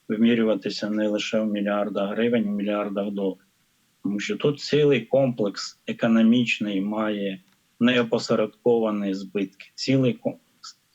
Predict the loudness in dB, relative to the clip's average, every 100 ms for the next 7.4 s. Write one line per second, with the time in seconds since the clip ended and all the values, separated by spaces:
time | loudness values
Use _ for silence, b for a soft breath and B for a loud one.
0 | _ -12 -2 2 4 6 6 4 4 4
1 | 0 0 -2 -2 _ -2 0 0 0 -2
2 | -4 -6 -10 -4 -2 -2 -4 -8 -8 -2
3 | 0 0 -2 -6 -6 -6 -4 -4 -2 2
4 | 2 2 0 -2 -6 -6 -6 -8 B B
5 | _ -6 -2 0 2 2 2 2 2 0
6 | -2 2 2 0 -6 _ _ _ -20 -16
7 | -12 -12 _